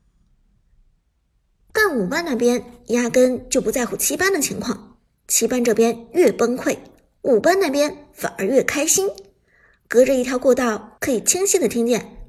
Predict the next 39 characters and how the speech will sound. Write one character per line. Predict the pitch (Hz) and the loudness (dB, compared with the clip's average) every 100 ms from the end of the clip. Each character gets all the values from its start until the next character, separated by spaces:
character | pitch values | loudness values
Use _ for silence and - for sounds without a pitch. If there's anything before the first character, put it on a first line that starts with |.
| - | -10
阿 | 233 247 | -6 -6
田 | 254 202 208 208 - | -4 -2 -2 -2 -10
和 | - 196 | -6 -2
乐 | 240 196 | 0 0
章 | 233 | 0
两 | 233 170 | -2 -2
个 | |
人 | 180 202 202 | -2 -2 -2
嚣 | - 240 233 | -2 0 0
张 | 262 233 | -2 -2
的 | |
笑 | - 330 | 0 2
声， | 190 226 220 - - _ _ _ _ _ | 2 0 -2 -6 -20 _ _ _ _ _
这 | 330 302 | 0 2
笑 | 339 302 | 2 2
声 | 302 311 320 - - | 2 0 -2 -10 -8
传 | - 202 233 | -4 -2 0
过 | 269 | 2
来 | 208 202 226 - - | 2 0 -4 -10 -20
反 | - - 104 | -20 -14 -6
而 | 233 | -4
显 | - - | -4 -4
得 | 180 | -4
尤 | 190 208 233 | 0 2 2
为 | 220 214 | 2 2
的 | 240 | 0
刺 | - 381 285 | 0 0 -2
耳。 | - 180 - - _ _ _ _ _ _ _ _ _ _ _ _ _ _ _ _ _ - | -4 -10 -10 -12 _ _ _ _ _ _ _ _ _ _ _ _ _ _ _ _ _ -12
听 | - 262 | -6 -4
到 | 269 | -2
五 | 202 | -2
班 | 196 240 240 262 - | 0 0 -2 -4 -6
丧 | - 220 180 | -4 -2 -4
心 | - 233 233 | -2 -2 -2
病 | 320 220 | -2 -4
狂 | - - - | -6 -8 -6
的 | |
笑 | 320 220 | -4 -2
声， | 190 220 208 214 | -2 -2 -4 -10